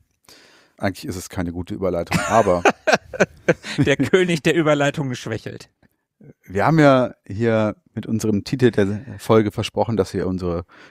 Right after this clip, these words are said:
Speaker 1: Top drei Filme heute besprechen. Wir werden sicherlich noch das ein oder andere Mal ein bisschen abkommen von unserem Pfad, aber ich schlage vor, wir starten mal mit dem jeweiligen, ja, dritten Platz. Kai, du bist unser Gast. Möchtest du gerne starten?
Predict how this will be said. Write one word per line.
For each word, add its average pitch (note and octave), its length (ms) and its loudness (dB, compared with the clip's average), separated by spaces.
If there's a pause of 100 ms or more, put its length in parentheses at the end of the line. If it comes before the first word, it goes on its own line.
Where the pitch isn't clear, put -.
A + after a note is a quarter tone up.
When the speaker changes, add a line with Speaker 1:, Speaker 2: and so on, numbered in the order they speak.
Speaker 1:
Top - 220 -2
drei G2+ 340 2
Filme A2 400 4
heute F2+ 240 -2
besprechen. F2+ 420 -6
Wir D3+ 140 2
werden F#3+ 200 4
sicherlich D#3+ 400 0
noch B2+ 160 0
das - 160 -4
ein A#2 140 -2
oder A2+ 140 0
andere A2 200 -4
Mal G2+ 200 2
ein G2+ 60 -2 (380)
bisschen G2+ 600 0
abkommen C3 600 0
von G2+ 280 -6
unserem G2+ 260 -2
Pfad, - 540 -2
aber G#2+ 400 2 (180)
ich - 140 -2
schlage F#3 240 4
vor, E3+ 160 4
wir D#3 80 0
starten E3 320 2
mal D#3+ 260 4 (160)
mit - 380 -2 (400)
dem A#2 100 4
jeweiligen, A#2 920 0 (340)
ja, G2+ 160 0 (140)
dritten B2+ 300 0
Platz. - 420 -2 (260)
Kai, A#2 220 4
du A2 80 -2
bist D3+ 160 -4
unser D3+ 180 0
Gast. - 400 -4 (420)
Möchtest - 280 -4
du F#2 40 -6
gerne F#2 160 -2
starten? G2 460 -6